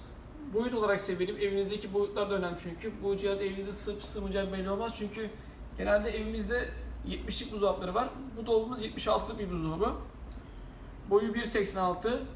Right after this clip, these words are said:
soldan sağa yetmiş beş, önden arkaya da seksen dört santimlik bir ölçüsü var. Şimdi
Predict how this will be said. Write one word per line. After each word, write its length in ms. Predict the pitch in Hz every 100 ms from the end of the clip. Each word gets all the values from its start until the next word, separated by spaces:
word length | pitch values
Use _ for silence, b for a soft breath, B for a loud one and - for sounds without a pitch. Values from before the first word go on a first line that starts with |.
| - - - - - -
soldan 400 | - 196 196 214
sağa 400 | 208 196 175 - - - - - - - - - - -
yetmiş 300 | 202 - -
beş, 460 | 233 240 - - - - - - - - - - - - -
önden 240 | 208 220
arkaya 360 | 208 196 190 185
da 100 | 240
seksen 360 | 226 208 208
dört 120 | 214 208
santimlik 500 | 190 175 202 226 214
bir 160 | 226 - - -
ölçüsü 360 | 202 185 - -
var. 100 | - - - - - - - - - - -
Şimdi 320 | - 208 220